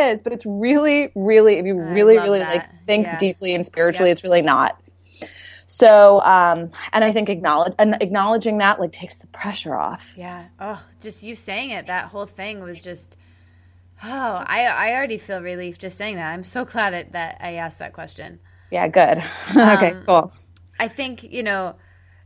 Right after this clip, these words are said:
Speaker 2: I, I could go on about this forever, but I think, you know, one of the things, um, when I had Quinn on the show, health coach Quinn, she said that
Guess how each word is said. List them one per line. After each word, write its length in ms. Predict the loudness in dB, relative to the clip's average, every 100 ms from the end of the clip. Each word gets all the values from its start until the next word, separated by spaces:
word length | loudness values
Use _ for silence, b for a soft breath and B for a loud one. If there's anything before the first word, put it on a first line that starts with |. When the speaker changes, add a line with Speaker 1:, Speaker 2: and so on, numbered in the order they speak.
| _
Speaker 2:
I, 180 | -8 -6 -6
I 80 | -10
could 160 | -10
go 120 | -6 -4
on 200 | -2 -4
about 240 | -6 -8
this 160 | -10 -8
forever, 320 | -8 -6 -8
but 160 | -8 -8
I 80 |
think, 320 | -8 -12 -14 -16
you 220 | -14 -8
know, 340 | -8 -8 -14 -18
one 280 | -10 -8
of 80 | -8
the 80 | -8
things, 680 | -10 -10 -8 -8 -12 -16 -16 -12
um, 360 | -10 -10 -12
when 140 | -8 -6
I 40 |
had 200 | -4 -6
Quinn 480 | -8 -4 -4 -4 -6
on 320 | -4 -4 -4
the 100 | -8
show, 460 | -10 -6 -4 -4 -6
health 260 | -8 -10
coach 340 | -10 -12 -12 -16
Quinn, 360 | -10 -8 -8
she 220 | -12 -14 -12
said 320 | -6 -6 -4
that 200 | -6